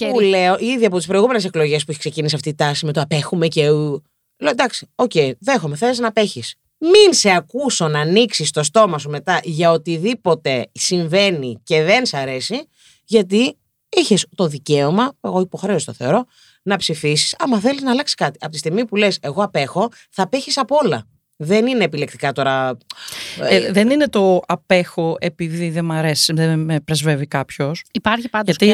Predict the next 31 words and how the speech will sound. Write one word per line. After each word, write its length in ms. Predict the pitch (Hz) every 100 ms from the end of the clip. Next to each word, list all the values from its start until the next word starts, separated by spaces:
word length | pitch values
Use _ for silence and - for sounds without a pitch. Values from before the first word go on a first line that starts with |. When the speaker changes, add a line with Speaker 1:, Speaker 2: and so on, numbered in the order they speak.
| 196
Speaker 3:
το 80 |
Speaker 1:
αυτό. 40 | 185
Speaker 3:
"δεν 120 | 196
με 100 | 226
πρεσβεύει 360 | 220 208 208 226
κάποιος" 340 | 208 254 -
μπορεί 400 | - 175 185 269
μετά, 460 | 302 190 175 175 151 - _ _
σε 200 | - 185
επόμενη 360 | - 175 170
φάση, 440 | 156 170 160 - 165
να, 420 | 165 156 151 -
ε, 100 | - 139 -
πει 320 | 185 180 165
ότι 800 | 170 165 - 165 165 156 156 - - _ _
αυτό 240 | - - 185
δεν 120 | 170
μ' 60 | 170
αρέσει 280 | 156 151 156
που 120 | 151
κάνει, 440 | 156 147 139 156
το 140 | 151 151
άλλο 180 | 151
δεν 100 | 147
μ' 60 | 147
αρέσει 240 | 139 139 -
που 100 | 139
κάνει, 300 | 135 131 135
οτιδήποτε, 520 | 135 135 139 - 277
έτσι. 120 | 247
Speaker 2:
Ναι. 180 | 180